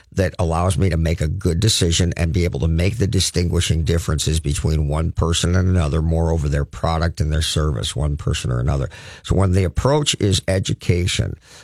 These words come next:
I think it's a much more, uh, uh, successful one in that the consumer feels more comfortable with the process. And that's, that's great. The other point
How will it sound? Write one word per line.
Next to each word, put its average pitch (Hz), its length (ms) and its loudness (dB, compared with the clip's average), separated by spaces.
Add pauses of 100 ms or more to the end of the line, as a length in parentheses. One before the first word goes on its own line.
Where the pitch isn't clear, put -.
I 95 140 4
think 101 260 0
it's - 180 0
a 85 60 0
much 95 440 2 (140)
more, 90 580 0
uh, 50 560 -2 (240)
uh, - 200 -6
successful - 680 0
one 82 460 2
in 80 200 2
that 80 160 0
the - 100 -2
consumer 92 600 0 (260)
feels 113 300 0
more 87 200 0
comfortable - 500 -2
with 67 160 -4
the - 60 -12
process. - 720 -4
And 85 180 0
that's, 87 260 0 (400)
that's 92 260 0
great. 85 320 -2
The 101 120 0
other 131 160 0
point 98 420 -2